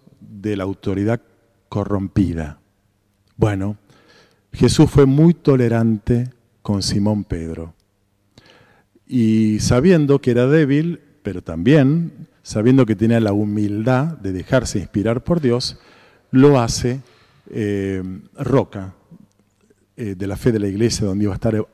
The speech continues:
edificada y apoyada esa fe. Pidamos al Señor entonces en estos tiempos de tanta labilidad, eh, a nivel de las autoridades, pero también de tanta corrupción, eh, a nivel de autoridades.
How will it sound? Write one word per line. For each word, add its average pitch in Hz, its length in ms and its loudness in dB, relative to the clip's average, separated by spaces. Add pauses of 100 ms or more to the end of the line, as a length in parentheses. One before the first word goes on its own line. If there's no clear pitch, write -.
edificada 117 640 -2
y 117 40 0
apoyada 101 540 0
esa 92 180 -8
fe. - 280 -12 (720)
Pidamos 147 340 4
al 123 80 2
Señor 131 320 2
entonces 123 460 0
en 117 100 -2
estos 107 240 -4
tiempos 123 400 0
de 104 100 -4
tanta 120 560 -4 (1000)
labilidad, 123 800 -2 (500)
eh, 101 640 -8 (300)
a 110 120 -12
nivel 113 200 -2
de 110 100 -2
las 101 160 -6
autoridades, 135 720 -2
pero 101 200 -4
también 107 360 -4
de 104 100 -4
tanta 110 340 -6
corrupción, 127 800 -4 (460)
eh, 95 720 -12
a 90 40 -12
nivel 104 260 -2
de 104 60 0
autoridades. 117 840 -2